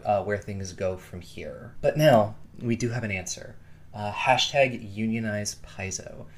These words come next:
and we stand behind it fully. Uh, we here at G and G love Pathfinder and the people who have helped make it the game it is today.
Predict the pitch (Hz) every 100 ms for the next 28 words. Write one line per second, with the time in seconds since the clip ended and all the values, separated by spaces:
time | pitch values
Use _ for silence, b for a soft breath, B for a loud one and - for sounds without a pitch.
0 | B 110 98 - - 107 104 101 92 90
1 | 87 - - - - - - - - B
2 | B B B 107 110 113 156 143 127 123
3 | 110 98 101 98 101 104 110 - 92 -
4 | 95 90 92 95 104 104 101 107 104 -
5 | 92 98 87 98 95 92 87 - - 98
6 | 92 - 76 -